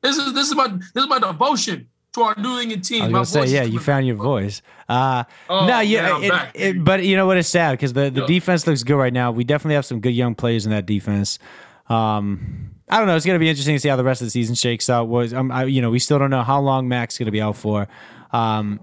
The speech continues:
Speaker 2: we know that Brian Hoyer is the, the slated starter. So, you know, we still, you know, we, we know we can only expect so much out of him. We still got Bailey Zappe on the roster. We really don't know what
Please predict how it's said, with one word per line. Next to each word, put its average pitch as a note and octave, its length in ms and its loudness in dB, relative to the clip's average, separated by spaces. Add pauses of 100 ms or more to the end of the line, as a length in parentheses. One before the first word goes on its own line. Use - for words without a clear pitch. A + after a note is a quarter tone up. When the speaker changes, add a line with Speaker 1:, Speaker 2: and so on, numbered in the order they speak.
(320)
Speaker 2:
we C#3 160 4
know C#3+ 140 2
that C3 180 -2
Brian C3 300 0
Hoyer B2+ 300 0
is C3 340 -2
the, A#2 240 0
the A2 80 -6
slated A#2+ 420 -4
starter. A2+ 540 -2 (400)
So, A#2+ 180 -2
you A2+ 120 0
know, A2 100 -2
we A2 100 -2
still, C#3 340 2
you B2+ 220 0
know, F#2+ 300 -6
we, D3+ 160 -2
we D#3+ 240 0
know F3+ 260 2
we E3 260 -4
can D#3 140 0
only D3+ 200 2
expect - 420 -4
so C#3+ 200 2
much C3+ 240 0
out B2 160 -2
of G#2+ 60 -2
him. G#2+ 340 -2 (440)
We A#2+ 100 2
still D3 240 2
got C#3 180 0
Bailey C3 280 0
Zappe A#2+ 340 0
on A#2+ 60 -4
the A2+ 100 0
roster. A2+ 400 -2
We G#2 160 0
really B2+ 260 2
don't A#2+ 180 0
know A#2+ 220 2
what A2 280 0